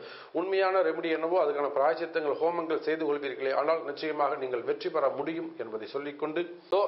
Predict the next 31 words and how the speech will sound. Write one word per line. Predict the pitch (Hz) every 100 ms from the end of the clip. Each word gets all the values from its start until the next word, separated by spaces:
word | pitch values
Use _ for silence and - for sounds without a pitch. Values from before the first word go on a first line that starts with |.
| 165
நாம | 160 165 156
இதுவரையிலும் | 143 156 175 190 196 202 160
நான் | 151 147 147
சொன்ன | 175 185
எல்லாமே | 160 160 170 175 202 - -
பொதுவான | 156 175 214 190 165 190
பலன்கள் | 180 151 147 143 131
ஆகும். | 117 - - - - - - - _
இது | 190 208
நூறு | 170 175 226 233 233
சதவிகிதம் | 190 185 190 180 190 185
உங்களுக்கு | 160 175 170 170 196
பொருந்த | 196 170 190 190
வேண்டும் | 180 175 175 156
என்று | 143 151 143
சொன்னால் | 160 170 185 180
நீங்க | 156 160 151
உங்களுடைய | 147 170 170 160 151 131 - -
பர்சனல் | 180 180 208 208
ஹாரோஸ்கோப் | 143 151 156 - 180 -
அல்லது | 156 165
உங்களுடைய | 160 147 139 131
பர்த் | 151 180 208 196
சார்ட்டை | 190 165 156
வச்சுதான் | 131 175 175 185 156
மேட்ச் | 175 -
பண்ணி | 151 170
பார்க்கணும். | 139 117 113 107 - - - - - -
சப்போஸ் | 202 196 214 214 196
உங்களுக்கு | 190 185 165
பர்த் | 151 156 165